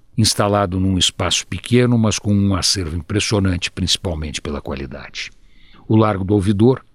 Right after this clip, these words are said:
está longe de ser o que já foi, mas o terreno do antigo Joaquim está lá,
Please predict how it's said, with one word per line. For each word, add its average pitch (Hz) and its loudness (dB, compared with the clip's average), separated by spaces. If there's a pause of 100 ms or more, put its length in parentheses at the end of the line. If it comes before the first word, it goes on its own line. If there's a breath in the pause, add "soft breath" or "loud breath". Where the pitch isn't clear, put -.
(100)
está - 0
longe 127 2
de 101 -4
ser 110 2
o 85 -4
que 98 -8
já 80 -2
foi, - -12 (200)
mas 92 0
o 82 -8
terreno 98 -2
do 98 0
antigo 90 -2
Joaquim 87 0
está 104 -2
lá, 98 -2